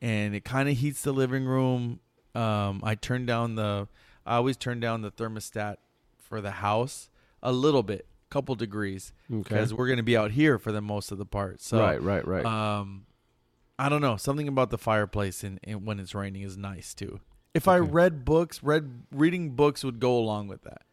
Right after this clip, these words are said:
Speaker 2: Mm-hmm.
Speaker 1: You know, if you're by yourself,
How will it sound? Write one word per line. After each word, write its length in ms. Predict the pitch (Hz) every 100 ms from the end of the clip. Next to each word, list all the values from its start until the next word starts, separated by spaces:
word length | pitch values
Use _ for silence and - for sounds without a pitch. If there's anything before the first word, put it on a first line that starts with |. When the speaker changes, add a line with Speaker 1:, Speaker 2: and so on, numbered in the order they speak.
| -
Speaker 2:
Mm-hmm. 340 | 127 120 110 101 - _ _
Speaker 1:
You 80 | 131
know, 160 | 131 131
if 80 | 127
you're 240 | 143 147
by 180 | 131 147
yourself, 800 | 160 156 - 151 139 139 127 -